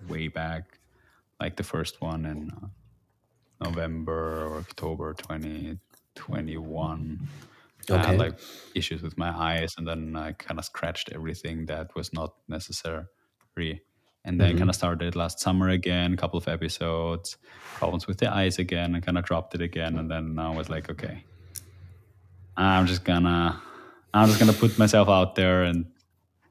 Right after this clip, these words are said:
Speaker 1: just post on LinkedIn, see if, if someone actually wants to, to join me for a conversation." And then the, the reaction was so positive that I was just like, "Okay, take that momentum and just publish whatever I have right now.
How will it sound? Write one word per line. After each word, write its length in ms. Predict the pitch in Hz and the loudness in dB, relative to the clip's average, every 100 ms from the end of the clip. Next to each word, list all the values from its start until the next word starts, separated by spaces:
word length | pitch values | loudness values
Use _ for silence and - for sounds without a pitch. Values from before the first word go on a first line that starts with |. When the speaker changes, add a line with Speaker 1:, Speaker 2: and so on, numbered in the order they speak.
| - | -20
Speaker 1:
just 140 | - | 2
post 240 | 113 104 104 | 8 8 8
on 60 | |
LinkedIn, 420 | 104 101 95 98 98 | 6 6 6 4 6
see 200 | 104 95 | 4 2
if, 140 | 95 | 0
if 200 | 101 101 | -4 -2
someone 500 | - 92 92 92 92 | 2 4 4 4 4
actually 300 | 90 90 - 90 | 2 -2 -2 -2
wants 200 | 82 - | -2 -2
to, 340 | 87 87 87 90 | -4 -2 -4 -2
to 100 | 101 | -2
join 260 | 92 87 90 | 2 2 2
me 60 | |
for 140 | 85 87 | 0 -2
a 40 | |
conversation." 640 | - 92 - 90 82 - | 0 -2 -2 -2 -2 -2
And 100 | 90 | 2
then 120 | 101 104 | 6 8
the, 260 | 104 - | 8 6
the 260 | 107 104 98 | 6 6 8
reaction 320 | 104 117 - | 8 6 6
was 100 | 113 | 6
so 80 | 107 | 6
positive 520 | 92 113 123 113 95 | 6 6 6 6 4
that 60 | 98 | 4
I 20 | |
was 140 | 92 90 | 0 0
just 120 | 87 | -4
like, 80 | 80 | -6
"Okay, 180 | - - - 95 _ | -8 -14 -16 -20 _
take 140 | 127 120 | 6 8
that 120 | 123 | 8
momentum 440 | 123 117 107 107 | 10 10 10 8
and 80 | 98 | 6
just 160 | 92 - _ - | 4 -2 _ 6
publish 300 | 113 110 104 | 8 8 6
whatever 320 | 95 92 87 | 6 6 4
I 60 | 76 | 2
have 180 | 85 87 | 0 2
right 220 | 90 87 | 2 2
now. 340 | 82 80 90 | -2 -4 -8